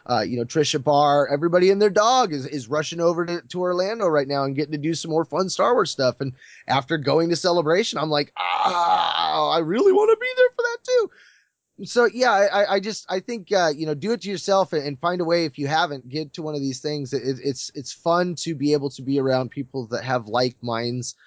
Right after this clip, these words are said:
Uh, and it's nice to know that, that my rhetoric and my broken record is still appreciated. <laughs>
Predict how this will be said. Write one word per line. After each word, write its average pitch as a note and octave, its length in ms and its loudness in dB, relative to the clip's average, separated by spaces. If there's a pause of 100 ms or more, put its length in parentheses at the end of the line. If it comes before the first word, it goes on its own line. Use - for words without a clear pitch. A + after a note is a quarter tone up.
(240)
Uh, A2 200 2
and D#3 100 2
it's E3+ 160 0
nice G#3 280 0
to G3 100 -2
know E3+ 240 2
that, C#3 180 0 (100)
that C3 200 -4 (160)
my C3+ 200 -2
rhetoric C3+ 520 0
and B2+ 60 -4
my B2+ 120 -2
broken B2+ 360 -2
record B2 440 -4
is A2 120 -6
still B2 220 -2
appreciated. G#2+ 720 -6 (120)
<laughs> - 20 0